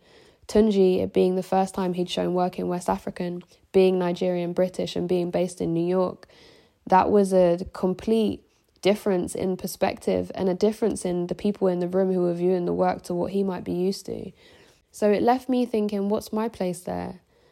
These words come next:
Seeing Eric in their beautiful home made me think about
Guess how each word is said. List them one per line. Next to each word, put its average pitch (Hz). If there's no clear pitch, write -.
Seeing 214
Eric 190
in 196
their 180
beautiful 190
home 180
made 196
me 202
think 196
about 185